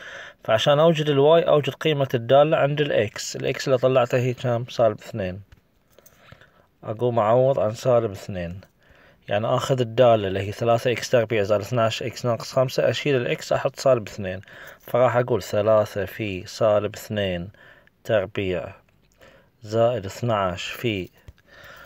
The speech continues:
سالب اثنين ناقص خمسة. لو شيكنا هذا باستخدام الآلة الحاسبة راح يعطينا، آه، سالب سبعتاش. فبالتالي،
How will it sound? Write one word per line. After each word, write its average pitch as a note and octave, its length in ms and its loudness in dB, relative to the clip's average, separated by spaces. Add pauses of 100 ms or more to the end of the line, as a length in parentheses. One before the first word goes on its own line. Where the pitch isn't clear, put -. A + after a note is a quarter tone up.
(180)
سالب A2 680 2
اثنين B2+ 640 -4 (720)
ناقص A#2+ 760 2
خمسة. F#2 600 -6 (800)
لو C3+ 200 6
شيكنا B2+ 720 2
هذا A2+ 140 2
باستخدام A#2 720 0
الآلة A2+ 380 2
الحاسبة B2+ 640 2
راح G#2 120 2
يعطينا، B2+ 640 0 (680)
آه، G#2 720 2 (220)
سالب B2+ 480 4
سبعتاش. F#2 1000 -2 (2750)
فبالتالي، A#2+ 840 4